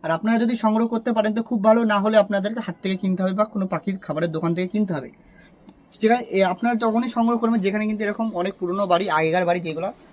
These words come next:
সেই বাড়িতে কিন্তু আপনারা সহজেই সংগ্রহ করতে পারেন, বিনা খরচে সংগ্রহ করতে পারেন। তাহলে আমার প্রিয় বন্ধুরা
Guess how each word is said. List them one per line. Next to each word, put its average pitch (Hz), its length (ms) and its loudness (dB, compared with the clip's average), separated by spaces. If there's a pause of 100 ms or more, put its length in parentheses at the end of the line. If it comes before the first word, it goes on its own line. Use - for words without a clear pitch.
(220)
সেই 226 120 -4
বাড়িতে 196 320 -4
কিন্তু 196 200 -10
আপনারা 170 300 -8 (120)
সহজেই 175 280 -4
সংগ্রহ 185 300 -4
করতে 208 260 -2 (120)
পারেন, 196 200 0 (220)
বিনা 190 200 -2
খরচে 175 440 -4 (1200)
সংগ্রহ 190 300 -4
করতে 160 220 -8
পারেন। 123 200 -8 (960)
তাহলে 220 320 0 (260)
আমার 214 200 2
প্রিয় 240 200 4
বন্ধুরা 226 400 2